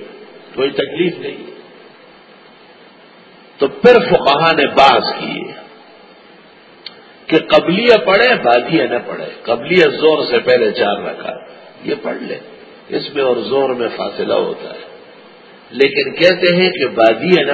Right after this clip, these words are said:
پڑھے، یعنی دو فرض پڑھ کر پھر آپ دو پڑھتے آئے، آئے، آئے۔ یہ بعدیہ ہے نا، یہ رہنے دو نا، تاکہ قصر سفر واضح ہو جائے۔ اور اگر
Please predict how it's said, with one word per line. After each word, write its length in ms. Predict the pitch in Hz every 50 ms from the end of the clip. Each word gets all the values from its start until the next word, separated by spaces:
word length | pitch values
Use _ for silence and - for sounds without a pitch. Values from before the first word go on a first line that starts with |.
| 131 -
پڑھے، 240 | 98 85 85 - - - - - - - - - - - - - - 107
یعنی 200 | 117 123 131 131
دو 280 | 113 101 - 147 160
فرض 420 | 156 156 160 151 170 165 - - -
پڑھ 160 | 170 165 170 165 170
کر 140 | 170 165
پھر 200 | 165 - 190 185
آپ 220 | 185 175 165 - -
دو 120 | 165 156
پڑھتے 360 | 151 - - 156 - - 101
آئے، 200 | 104 104 104 107
آئے، 460 | 107 104 98 90 80 - - - - - -
آئے۔ 200 | - - - - - - - - - - - - - - - - - - -
یہ 200 | 110 123 101 98
بعدیہ 440 | 101 98 98 - 117 131 127 107
ہے 100 | 92 92
نا، 140 | 95 104 101 87
یہ 240 | 87 92 107 113
رہنے 340 | 107 101 117 147 160 156 135
دو 180 | 101 - 73 -
نا، 260 | - - - - - - - - - - - - - - - -
تاکہ 320 | 110 110 107 - 123 113 92 - - - - - - - - - - -
قصر 360 | - 151 170 - - 147 139
سفر 480 | 127 - - - - - 135 143 - -
واضح 460 | 98 90 87 90 95 90 - 113 98
ہو 140 | 82 82 82
جائے۔ 280 | - - - - - - - - - - - - - - - - - - - - - - - - - - - - - - - - - - - - - - - - - - - - - - - - -
اور 200 | - - 127 143
اگر 280 | 156 151 156 156 143